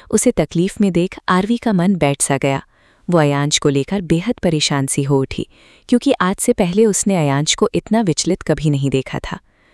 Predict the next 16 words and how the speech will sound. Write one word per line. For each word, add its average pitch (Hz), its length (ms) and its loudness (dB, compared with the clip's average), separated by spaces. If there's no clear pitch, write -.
खुद - 200 0
को 156 120 2
संभालने 143 540 2
के 151 140 -2
लिए 151 200 2
आज 214 240 0
तक 240 120 2
जिस 214 320 2
अयांश 151 480 0
मेहरा 151 280 0
को 214 140 -2
किसी 247 300 -2
की - 140 0
ज़रूरत 143 460 2
ना 139 100 0
पड़ी, 135 280 -2